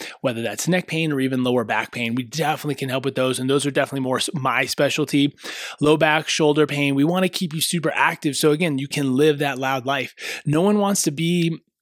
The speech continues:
you know, restricted by the activities they can do, especially when you live in an awesome place and you wanna go out, enjoy the outdoors, go skiing, go snowboarding, go hiking, whatever that is. Don't let these small things rob you of your independence.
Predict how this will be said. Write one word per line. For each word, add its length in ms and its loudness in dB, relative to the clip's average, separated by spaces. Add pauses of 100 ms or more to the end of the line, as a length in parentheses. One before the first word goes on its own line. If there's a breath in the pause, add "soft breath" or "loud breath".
you 80 2
know, 140 4
restricted 680 0
by 220 2
the 220 -4
activities 520 -4
they 120 2
can 240 -6
do, 540 2 (600 loud breath)
especially 400 2
when 100 2
you 80 2
live 180 4
in 60 0
an 120 -6
awesome 360 0
place 300 0
and 80 -4
you 60 -2
wanna 160 -2
go 100 2
out, 340 -2
enjoy 360 -2
the 120 -4
outdoors, 760 6
go 160 -8
skiing, 500 0
go 120 0
snowboarding, 840 2
go 140 -4
hiking, 480 -2
whatever 260 0
that 160 2
is. 380 2 (280 loud breath)
Don't 280 2
let 180 0
these 240 0
small 400 0
things 320 0
rob 460 0
you 180 4
of 100 -2
your 120 -6
independence. 720 0